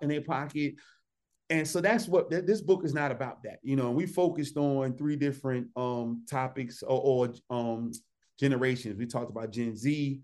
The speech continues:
um, millennials, and baby boomers. So we really got real down to earth on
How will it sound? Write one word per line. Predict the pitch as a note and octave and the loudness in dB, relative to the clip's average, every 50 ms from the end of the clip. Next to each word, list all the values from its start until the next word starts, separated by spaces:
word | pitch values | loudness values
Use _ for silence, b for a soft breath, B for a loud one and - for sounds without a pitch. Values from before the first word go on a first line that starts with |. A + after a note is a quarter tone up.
| b b b b b _ _ _ _ | b b b b b _ _ _ _
um, | - A2+ A2+ A2 G#2+ G#2+ G#2+ G#2 G#2 G#2 G#2+ - - - - | -4 -2 0 0 0 -2 -4 -6 -6 -8 -10 -12 -14 -12 -10
millennials, | A#2 A#2 B2 C#3 C#3+ C#3 C3+ C3 B2+ B2 B2+ - - | -4 -2 0 2 4 4 2 2 0 -2 -4 -8 -6
and | B2+ B2+ B2 A#2 A2+ | -4 -2 -2 0 0
baby | B2 B2 B2+ A#2+ A2+ | 0 0 0 0 -2
boomers. | G#2 G2+ G2+ G2 - - - | -4 -8 -10 -12 -14 -16 -20
So | - - - - B2+ A2+ | -20 -20 -8 -4 -2 -2
we | A2+ A#2+ D3+ D#3+ D#3 | 0 0 -2 -2 0
really | C#3+ D3 C#3 C#3+ C3 | 0 0 0 0 -2
got | A#2+ A#2+ A#2 A#2 A2 - - | -2 -4 -4 -4 -6 -6 -4
real | A2 B2 B2+ B2+ | -2 0 0 0
down | A#2+ A#2+ - B2 B2 B2 A#2+ A#2+ | -2 -4 -4 -4 -2 -2 -4 -4
to | B2 G#2+ - | -6 -6 -4
earth | A#2+ A#2+ A#2+ A#2 A#2 | -4 -2 -2 -4 -6
on | A2+ A2+ A2 G#2+ G#2+ G#2 G2 | -6 -6 -4 -4 -6 -6 -10